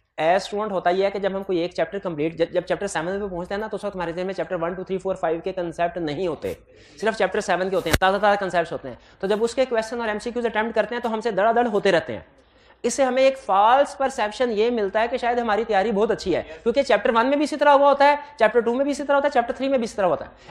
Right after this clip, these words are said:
Exam में जाके लेकिन इस तरह नहीं होता। उसकी reason क्या है? एग्जाम में सारे chapter इकट्ठे आने हैं। तो मैं ये चाहता हूँ आप ये preparation करते हुए, रिवीजन करते हुए इस चीज़ की आदत डालें कि जब आप chapter one का कोई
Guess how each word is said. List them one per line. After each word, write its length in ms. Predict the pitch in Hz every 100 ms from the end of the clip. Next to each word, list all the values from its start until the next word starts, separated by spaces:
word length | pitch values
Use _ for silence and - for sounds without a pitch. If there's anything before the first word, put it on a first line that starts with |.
| -
Exam 360 | 226 233 233 294
में 80 |
जाके 220 | 302 269 277
लेकिन 200 | 277 269
इस 80 |
तरह 100 | 269
नहीं 100 | 269
होता। 100 | 240
उसकी 220 | 208 208 247
reason 240 | 240 294
क्या 120 | 294
है? 60 | 285
एग्जाम 240 | 196 202
में 80 | 285
सारे 220 | 254 262
chapter 240 | 311 285 277
इकट्ठे 200 | 202 196
आने 160 | 127
हैं। 280 | 101 87 - - _ _ _
तो 60 | 214
मैं 140 | 233 277
ये 60 |
चाहता 260 | 294 269 302
हूँ 80 | 277
आप 100 | 277
ये 140 | 269 302 -
preparation 440 | - 220 233 233 294
करते 240 | 269 285
हुए, 140 | 294 269
रिवीजन 280 | 196 269
करते 220 | 269 262 285
हुए 100 | 285
इस 80 | 277
चीज़ 160 | 254
की 80 | 285
आदत 180 | 233 262
डालें 360 | 208 175 190 - - -
कि 80 | 233
जब 160 | 240 269
आप 140 | 277
chapter 360 | - 202 254 269
one 220 | 220 262
का 120 | 277
कोई 180 | 277